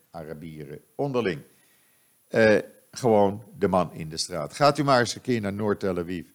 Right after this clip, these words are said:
En kijk maar eens hoeveel Arabische studenten daar rondlopen met, eh, eh,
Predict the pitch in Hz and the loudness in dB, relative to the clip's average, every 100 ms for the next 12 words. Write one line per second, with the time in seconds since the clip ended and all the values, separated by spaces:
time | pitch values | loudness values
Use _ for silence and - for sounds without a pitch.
0 | _ _ _ _ _ _ _ - - 143 | _ _ _ _ _ _ _ -16 -2 2
1 | 139 127 107 98 117 113 117 104 - 107 | 2 0 -2 -2 -4 0 0 0 -2 -2
2 | 101 110 123 123 113 - 110 95 104 95 | 0 0 0 -4 -8 -10 -6 -2 -2 -4
3 | 95 95 92 95 92 95 87 85 82 80 | -6 -4 -2 -4 -4 -2 -2 -2 -8 -10
4 | 78 _ _ _ _ _ _ - 87 82 | -10 _ _ _ _ _ _ -8 -2 0
5 | 76 | 0